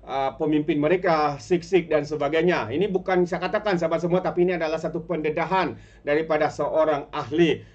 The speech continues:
yang telah keluar daripada G S B S ini. Katanya ini bagi mereka satu perkara biasa yang mereka lakukan.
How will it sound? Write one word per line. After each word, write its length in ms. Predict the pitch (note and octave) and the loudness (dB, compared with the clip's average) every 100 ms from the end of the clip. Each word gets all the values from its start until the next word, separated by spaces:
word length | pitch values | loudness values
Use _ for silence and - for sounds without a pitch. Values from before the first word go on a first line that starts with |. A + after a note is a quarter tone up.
| - | -12
yang 240 | B2+ C#3+ C#3+ | -4 -2 0
telah 240 | D3+ C#3+ | -2 -2
keluar 400 | D#3+ F3 A3 E3+ | 6 8 10 8
daripada 480 | C#3 C#3 C#3+ C#3 C#3 | 4 -2 -2 0 -2
G 200 | A#2 C3+ | -4 -2
S 240 | C3 B2+ G#2+ | 0 0 0
B 160 | C3 | 0
S 80 | B2+ | 0
ini. 240 | C#3 C#3+ A2 | -2 -2 -2
Katanya 400 | B2+ D3 F#3 E3+ | -2 0 2 2
ini 400 | F#3+ G3 F3 E3+ | 4 6 8 8
bagi 240 | D#3+ E3 | 4 4
mereka 320 | E3 D#3+ G3 | 0 -2 -4
satu 320 | F3 D#3+ F3 | -2 -2 -4
perkara 400 | - D3+ E3 E3+ | -6 -4 -2 0
biasa 400 | D#3 G#3 G#3 A3 | 4 2 2 0
yang 240 | E3 D#3 D3+ | 2 0 0
mereka 240 | D3+ D3+ | -2 -2
lakukan. 500 | D3 C#3+ D3+ D#3 A#2+ | -4 -4 -6 -4 -4